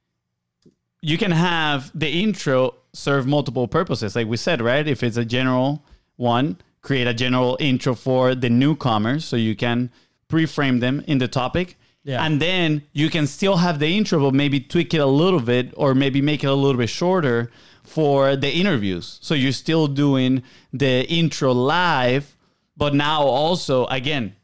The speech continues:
Speaker 1: audience of one. Your guest is your,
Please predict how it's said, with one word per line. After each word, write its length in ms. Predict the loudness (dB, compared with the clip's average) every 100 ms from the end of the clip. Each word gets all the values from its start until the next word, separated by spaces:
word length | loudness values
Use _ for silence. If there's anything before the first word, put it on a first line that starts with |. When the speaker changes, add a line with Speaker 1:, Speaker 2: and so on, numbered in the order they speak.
| -6
Speaker 1:
audience 340 | -2 0 0 0
of 180 | -2
one. 460 | 0 2 0 -2 -8 _ _ _
Your 220 | -2 -2
guest 400 | 0 -2 -2 -2
is 160 | -4 -2
your, 140 | 0